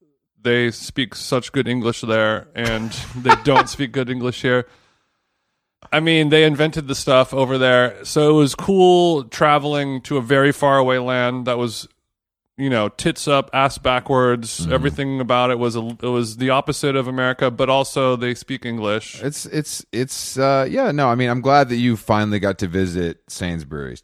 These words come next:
Speaker 2: Tesco, M and S.
Speaker 1: Sainsbury's local.
Speaker 2: I mean, I, I, that's the real reason to go there is to kind of check out all the local flavors. Um,
Speaker 1: That's all I wanna do. I don't wanna look at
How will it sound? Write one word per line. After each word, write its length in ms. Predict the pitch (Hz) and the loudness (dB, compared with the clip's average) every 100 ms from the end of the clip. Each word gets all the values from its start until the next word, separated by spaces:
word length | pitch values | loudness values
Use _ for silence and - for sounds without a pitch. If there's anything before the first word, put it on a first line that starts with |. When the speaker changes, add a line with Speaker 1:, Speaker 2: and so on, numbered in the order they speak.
| - | -10
Speaker 2:
Tesco, 680 | 92 82 - 78 69 64 - _ _ - - - | -6 -6 -8 -10 -10 -10 -12 _ _ -18 -16 -8
M 160 | 101 98 | -4 0
and 100 | 92 | 0
S. 240 | 82 69 | 0 -4
Speaker 1:
Sainsbury's 560 | - 135 120 123 113 101 | -6 -4 -4 -2 -2 -2
local. 440 | 117 120 - 131 127 | -2 -2 -4 -6 0
Speaker 2:
I 100 | 120 | 2
mean, 240 | 117 113 | 4 2
I, 180 | 107 117 | 2 2
I, 120 | 110 113 | 0 -2
that's 380 | 95 139 - | 2 2 0
the 220 | - 110 117 | -4 -2 2
real 360 | 165 196 160 | 4 4 4
reason 380 | 110 123 113 110 | 4 2 2 -4
to 100 | - | -2
go 200 | 90 101 | 2 2
there 180 | 113 117 | 2 0
is 80 | 107 | -2
to 60 | |
kind 160 | - 95 | -2 -2
of 60 | 85 | -2
check 320 | - 95 - | -4 -2 0
out 180 | 90 71 | 0 2
all 160 | 87 | 0
the 100 | 78 | 0
local 420 | 82 82 85 90 82 | -2 -2 -2 -2 -6
flavors. 720 | - 80 80 90 95 - - _ _ _ | -6 -6 -4 -4 -6 -10 -20 _ _ _
Um, 200 | - 82 | -6 -2
Speaker 1:
That's 100 | 82 | 0
all 180 | 82 127 | 2 2
I 60 | 143 | 2
wanna 260 | 151 156 | 2 0
do. 260 | 160 190 131 | 0 0 0
I 100 | 104 | 0
don't 140 | 151 170 | 0 0
wanna 220 | 160 156 | 0 0
look 320 | 135 151 151 | 0 0 0
at 360 | 139 131 127 | -2 0 -2